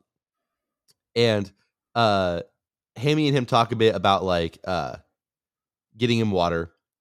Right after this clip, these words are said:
and, "You look strong, kiddo," and, like, you know, uh, giving him a little tiny bit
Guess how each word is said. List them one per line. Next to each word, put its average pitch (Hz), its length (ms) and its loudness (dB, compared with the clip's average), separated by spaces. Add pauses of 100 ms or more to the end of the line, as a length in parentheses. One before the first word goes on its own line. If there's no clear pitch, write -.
(120)
and, 87 500 -4 (320)
"You 131 180 0
look 117 160 2
strong, 92 500 4
kiddo," 87 460 2 (400)
and, 110 160 0
like, 90 260 -2 (640)
you 127 260 0
know, 85 220 -4 (160)
uh, 92 280 2 (220)
giving 131 260 0
him 127 140 2
a 113 60 2
little 151 400 0
tiny 160 400 -6
bit 170 240 -4